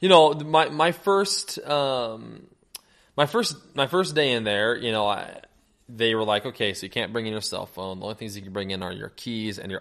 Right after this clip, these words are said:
I D." I said, "Okay, that's fine." And, and they were like,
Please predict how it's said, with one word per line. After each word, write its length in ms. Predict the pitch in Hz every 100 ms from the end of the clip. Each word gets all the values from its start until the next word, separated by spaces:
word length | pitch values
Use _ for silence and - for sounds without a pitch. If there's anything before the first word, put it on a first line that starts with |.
| 98
I 80 |
D." 280 | 98 92 87
I 20 | 98
said, 180 | - 95
"Okay, 200 | - -
that's 180 | 107 -
fine." 200 | - -
And, 360 | 107 110 107 - - - - _
and 100 | 110
they 60 | 113
were 60 |
like, 220 | 107 101